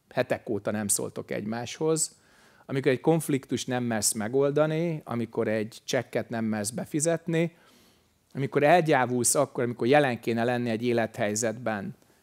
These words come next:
felismerni, hogy pontosan mi ez a helyzet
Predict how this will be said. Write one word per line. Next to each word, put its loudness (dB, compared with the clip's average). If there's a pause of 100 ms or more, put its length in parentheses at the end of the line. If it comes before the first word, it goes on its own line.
(160)
felismerni, 0
hogy -2
pontosan 2
mi -2
ez -2
a -2
helyzet -2